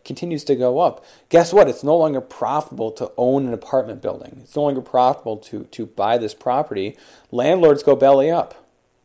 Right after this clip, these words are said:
Or they just get out and they just sell, right? I, I mean, I'm not saying that, like, but, but this is, goes back to this idea of the banks and,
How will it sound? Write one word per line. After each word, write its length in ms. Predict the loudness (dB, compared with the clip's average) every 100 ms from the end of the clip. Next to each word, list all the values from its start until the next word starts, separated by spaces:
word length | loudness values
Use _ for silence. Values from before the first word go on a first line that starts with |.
| _ _ _ _ _ _ _ _ _ _ _
Or 180 | 2 6
they 100 | 6
just 320 | 6 2 -2 -16 -20 -20 _ _ _
get 160 | -4 0
out 300 | 0 0 -6
and 100 | -16
they 80 | -14
just 200 | -14 -12
sell, 320 | -8 -8 -10 _ _ _ _ _ _ _ _ _ _
right? 280 | -10 -8 -8 -14 _ _ _ _
I, 200 | -2 -2 -8 _ -2
I 60 |
mean, 260 | 0 0 -4 -16 _
I'm 100 | 0
not 200 | 2 0
saying 380 | -2 -4 -2 0
that, 180 | 0 2
like, 340 | 0 0 -4 -20 _ _ _ -2
but, 160 | 0 2
but 80 |
this 180 | 2 0
is, 60 | -2
goes 240 | -2 -2
back 240 | -2 -6 -4
to 80 | -4
this 140 | -2
idea 240 | -2 0
of 80 | -2
the 60 | -2
banks 420 | 0 0 -2 -8
and, 160 | -10